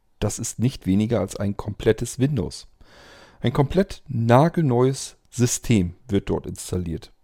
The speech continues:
Das heißt, wir müssen eigentlich ständig Speicherplatz auf der Festplatte bereithalten für zwei Windows-Betriebssysteme, nämlich das eine, was wir gerade benutzen,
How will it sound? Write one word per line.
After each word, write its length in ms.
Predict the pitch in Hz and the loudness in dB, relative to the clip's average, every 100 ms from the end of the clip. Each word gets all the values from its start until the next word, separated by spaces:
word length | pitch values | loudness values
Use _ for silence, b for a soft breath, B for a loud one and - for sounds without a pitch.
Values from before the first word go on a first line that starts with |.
| - | -16
Das 180 | 92 - | -10 -6
heißt, 300 | 120 - - | -6 -4 -4
wir 100 | 90 | 0
müssen 320 | 98 123 - | 0 -2 -4
eigentlich 300 | 92 113 - | -2 -4 -2
ständig 340 | - 117 160 | 2 2 2
Speicherplatz 640 | - - 165 127 - 110 - | -4 -2 -2 -2 -2 -4 -6
auf 140 | 113 | -6
der 100 | 104 | -6
Festplatte 480 | - 110 - 104 98 | -6 -8 -6 -4 -4
bereithalten 600 | 98 104 104 104 71 110 - B B B | -2 0 0 -2 -4 -6 -8 B B B
für 260 | - - - | -10 -6 -6
zwei 440 | - 135 180 104 - - | 0 2 2 0 -6 -10
Windows-Betriebssysteme, 1080 | 90 87 92 - - - 98 - - 92 87 | -6 -4 -6 -10 -10 -8 -8 -8 -6 -4 -2
nämlich 200 | 90 - | -2 -2
das 160 | 90 | -4
eine, 280 | - 104 117 | -2 0 0
was 140 | 104 - | -2 -4
wir 100 | 90 | -4
gerade 260 | 95 87 | -2 -4
benutzen, 540 | 90 87 87 - 160 | -4 -6 -8 -4 -4